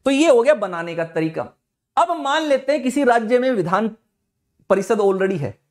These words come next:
जैसे उत्तर प्रदेश में है, तो उत्तर प्रदेश जो है अपनी विधान परिषद को हटाना चाहता है, तो उसके लिए क्या प्रक्रिया करेगा? सेम प्रक्रिया चलेगी। उत्तर प्रदेश की विधान परिषद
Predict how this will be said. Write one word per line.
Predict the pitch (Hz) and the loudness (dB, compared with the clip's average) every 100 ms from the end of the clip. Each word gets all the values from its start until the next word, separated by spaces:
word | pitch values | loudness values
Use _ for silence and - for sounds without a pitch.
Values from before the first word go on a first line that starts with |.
| _ 151 | _ -2
जैसे | 190 | 2
उत्तर | 233 226 247 226 | 0 0 0 0
प्रदेश | 226 214 214 | 0 0 -2
में | 196 | -6
है, | 180 170 _ _ _ _ _ _ _ - | -6 -10 _ _ _ _ _ _ _ 0
तो | |
उत्तर | 277 269 - 339 | 0 2 2 2
प्रदेश | 330 254 277 269 - - | 0 -6 -8 -10 -16 -4
जो | 214 | 0
है | 202 | 2
अपनी | 240 240 254 | 2 0 -2
विधान | 185 180 233 | -2 -2 -2
परिषद | 220 196 220 208 | -2 -4 -2 0
को | 247 | 0
हटाना | 160 156 180 | 0 0 0
चाहता | 190 147 131 117 | -2 -4 -4 -4
है, | 117 - _ _ _ _ 269 | -6 -16 _ _ _ _ -2
तो | |
उसके | 277 - 320 | -2 0 -2
लिए | 302 | -2
क्या | 302 285 | 0 0
प्रक्रिया | 277 254 262 269 | 0 -4 -4 -2
करेगा? | 254 269 311 | 0 0 0
सेम | - 320 349 | 0 0 0
प्रक्रिया | 254 240 226 220 | 0 -2 0 -2
चलेगी। | 202 165 131 107 _ _ _ | -2 -4 -6 -10 _ _ _
उत्तर | 247 - 294 | -4 0 0
प्रदेश | 285 254 269 269 | 0 -4 -6 -6
की | 277 | -6
विधान | 196 185 233 233 | -4 -2 -2 -2
परिषद | 233 233 254 | -2 0 -2